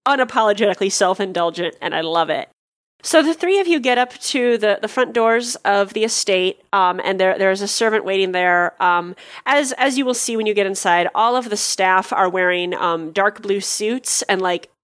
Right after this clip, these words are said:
dark blue domino masks. So, like, it's not enough to disguise their faces at all, but it's sort of the, like, they, they match <laughs>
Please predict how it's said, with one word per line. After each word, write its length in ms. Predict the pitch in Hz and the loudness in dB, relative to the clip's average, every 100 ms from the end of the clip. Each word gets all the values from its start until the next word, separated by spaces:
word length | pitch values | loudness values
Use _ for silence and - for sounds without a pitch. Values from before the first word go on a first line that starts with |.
| - | -6
dark 300 | 208 202 202 | 0 0 0
blue 300 | 202 190 185 | -2 0 -2
domino 440 | 170 165 170 214 226 | -2 -2 0 0 0
masks. 680 | 240 262 262 - - - - | 2 0 -2 -6 -6 -8 -6
So, 220 | - 220 | -2 2
like, 260 | 202 196 - - - | 2 0 -4 -20 -4
it's 200 | 262 - | -2 0
not 160 | 285 277 | -2 0
enough 260 | 254 226 | 0 -2
to 100 | - | -2
disguise 540 | 202 202 - 180 185 196 | -2 -2 0 2 0 2
their 480 | 185 175 170 156 - | 2 2 0 -4 -10
faces 580 | - 180 175 233 233 220 - | -4 -2 0 -2 -2 0 0
at 100 | 240 | 0
all, 220 | 240 233 | 0 0
but 140 | 196 | 0
it's 160 | 185 - | -2 -4
sort 360 | - - 202 | -2 0 0
of 140 | 185 175 | 0 0
the, 140 | 180 | -2
like, 320 | 170 165 160 - - - - _ _ - | 2 0 0 -10 -20 -20 -20 _ _ -2
they, 260 | 294 277 - | 0 0 0
they 200 | 320 311 | -2 0
match 800 | 254 156 - - - - | 0 0 0 0 0 0
<laughs> 40 | - | -2